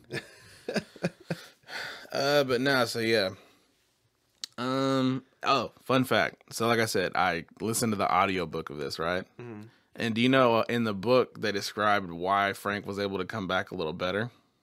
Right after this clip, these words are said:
Speaker 2: Okay.
Speaker 1: So, in the book, uh, the scene where he gets, uh, taken by the Cenobites, they show that it's a long part. Like, it,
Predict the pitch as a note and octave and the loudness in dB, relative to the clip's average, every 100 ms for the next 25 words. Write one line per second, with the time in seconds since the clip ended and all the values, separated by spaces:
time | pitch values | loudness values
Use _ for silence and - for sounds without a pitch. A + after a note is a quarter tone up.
0 | _ B2+ B2+ G#2+ G#2 C3+ _ _ _ _ | _ -6 -4 -4 -8 -12 _ _ _ _
1 | - - A#2+ A2+ G#2+ G2+ F#2 F2 E2 - | -12 -4 0 2 4 2 0 -4 -10 -16
2 | _ _ B2 C3+ A#2+ A2 A#2 F#2 - - | _ _ -2 0 0 2 0 0 -8 -20
3 | _ _ _ A2+ A2+ A2+ G#2+ G#2 G#2 - | _ _ _ -2 0 0 -2 -4 -8 -6
4 | - C3+ C3+ B2 A#2 A2 A#2+ A2 A2 G#2+ | 0 2 4 4 4 4 0 2 2 0
5 | - - F#2 F2 - A#2 G#2+ G#2 E2+ E2+ | -2 -4 -2 -2 -2 -2 0 0 -2 -4
6 | - A2+ G#2+ A#2 A#2+ - - F#2+ G2 - | -2 -2 2 4 4 2 -4 -4 -2 -2
7 | A2+ A2 G#2+ G2 F#2 - _ _ _ _ | 0 0 2 0 -2 -8 _ _ _ _
8 | _ _ _ - A#2+ A2+ A#2 G#2 G#2 G2 | _ _ _ -6 -4 -4 -2 0 0 -2
9 | F#2+ E2+ C2+ - D#2+ C#2+ D#2 | -4 -6 -6 -6 -6 -4 -6